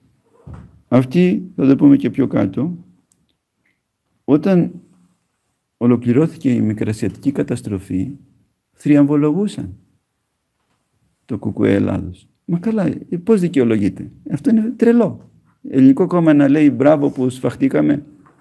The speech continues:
τι καλά που σφαχτήκαμε στο, το είκοσι δύο στην Τουρκία». Δεν είναι Έλληνες. <laughs> Υπηρετούν τον εβραϊκό εθνικισμό. Συνεχίζει ο Γιάννιος και λέει,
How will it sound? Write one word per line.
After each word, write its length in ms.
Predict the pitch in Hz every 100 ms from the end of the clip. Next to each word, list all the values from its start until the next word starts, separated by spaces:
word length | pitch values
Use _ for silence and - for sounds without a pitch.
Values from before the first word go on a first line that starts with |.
| - _ _ _ _ 277 - 120 127 -
τι 80 |
καλά 260 | 143 143 147
που 80 | 139
σφαχτήκαμε 600 | 131 123 139 139 143 120
στο, 380 | 117 120 104 101
το 100 | 113
είκοσι 280 | 110 107
δύο 180 | 104 104
στην 180 | 131 -
Τουρκία». 460 | 104 - 160 147 - _ - _ _ _
Δεν 140 | 359
είναι 160 | 320 226
Έλληνες. 440 | 117 - 185 - - - -
<laughs> 240 | - -
Υπηρετούν 440 | 254 190 135 -
τον 140 | 180 165
εβραϊκό 440 | 147 135 120 196
εθνικισμό. 680 | 185 208 170 175 165 131 - - _ _ - - - - _ _ _ - - _ - _ _ _ _ _ _ _ - - - -
Συνεχίζει 540 | - 143 151 170 139
ο 40 | 127
Γιάννιος 360 | 120 107 101
και 160 | - 135
λέει, 460 | 127 101 95 -